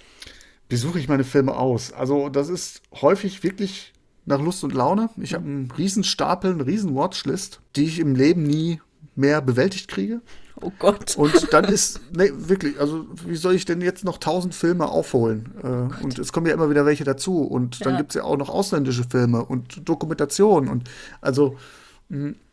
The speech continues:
Speaker 1: das wird unvollendet bleiben. Das <laughs> ist definitiv so. Damit habe ich mich auch mittlerweile abgefunden. Aber das ist dann auch tatsächlich Lust und Laune. Dann habe ich jetzt mal Lust, irgendwie was, was Thriller-mäßiges zu gucken. Darf es vielleicht auch mal irgendwie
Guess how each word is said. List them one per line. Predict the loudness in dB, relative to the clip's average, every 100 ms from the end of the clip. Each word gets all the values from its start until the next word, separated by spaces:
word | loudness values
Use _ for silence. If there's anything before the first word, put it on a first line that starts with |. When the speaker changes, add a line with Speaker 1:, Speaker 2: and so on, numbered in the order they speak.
| _
Speaker 1:
das | 0 2 6
wird | 6 4 2
unvollendet | 2 6 4 4 2 0
bleiben. | -2 -2 -2 -4 -2
Das | 2 4 4 2
<laughs> |
ist | 2 4 6
definitiv | 4 4 0 2 0 0
so. | -6 -8 -12 -8 -4 -4 -2
Damit | 2 4 6
habe | 4
ich | 2
mich | -2
auch | -2 -2
mittlerweile | 2 4 2
abgefunden. | 0 -2 -2 -6 -4
Aber | 4 6
das | 6 2
ist | 0
dann | 0
auch | 0 0
tatsächlich | 0 0 0 -2 -4
Lust | -4 -2
und | -2
Laune. | 2 2 2 -2 _ _ _
Dann | -2 0 -2 -8 -10
habe | -8 -4
ich |
jetzt | -4 -2
mal | 0 0
Lust, | 0 -4 -4
irgendwie | -4 -2 0
was, | 0 0 -6
was | -6 -8 -4
Thriller-mäßiges | 4 6 6 4 0 -2 -2
zu | -8
gucken. | -8 -8 -6 -6 -8 -20 -20 -6
Darf | -4 -2
es | -2
vielleicht | 2 0 2
auch | -2 0
mal | 2 4 2
irgendwie | 2 2 2 0